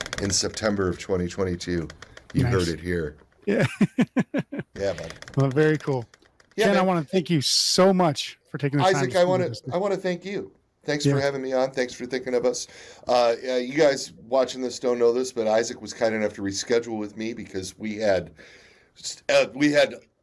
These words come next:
Speaker 1: stuff unfold the first time we were scheduled to do this thing, and, uh,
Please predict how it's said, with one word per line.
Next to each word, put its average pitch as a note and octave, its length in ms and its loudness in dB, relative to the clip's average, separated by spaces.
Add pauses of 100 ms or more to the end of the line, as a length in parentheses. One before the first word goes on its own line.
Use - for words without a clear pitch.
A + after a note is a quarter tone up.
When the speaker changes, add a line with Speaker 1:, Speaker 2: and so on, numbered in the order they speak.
(360)
Speaker 1:
stuff E3 420 2
unfold D3 720 4
the C3 60 -8
first D3 320 -2
time D3 180 0
we C#3+ 80 -4
were C3+ 120 -6
scheduled C3 440 -2
to A#2 60 -10
do C3 180 -6
this C3 220 -4
thing, C3+ 380 -2
and, G#2 300 0
uh, G2 340 2